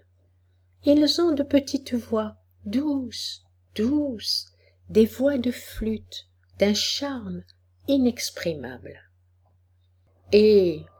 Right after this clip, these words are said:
comme ils interprètent les œuvres de leurs compositeurs, les Racini, les Wagner, les Rassenet, et tant d'autres maîtres.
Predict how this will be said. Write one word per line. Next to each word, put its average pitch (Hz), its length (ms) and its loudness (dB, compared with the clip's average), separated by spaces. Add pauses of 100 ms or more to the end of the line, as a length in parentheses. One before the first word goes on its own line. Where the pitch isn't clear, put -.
(260)
comme 220 240 4
ils 196 220 -2
interprètent 180 600 -2
les 170 320 -2
œuvres 185 300 8
de 170 120 0
leurs 170 200 0
compositeurs, 185 920 -4 (760)
les 139 180 -4
Racini, 233 800 -2 (460)
les 131 200 -4
Wagner, 208 760 -2 (300)
les 175 200 4
Rassenet, 185 760 -6 (560)
et 175 360 4 (120)
tant 196 240 -2
d'autres 190 500 -6
maîtres. 220 580 -4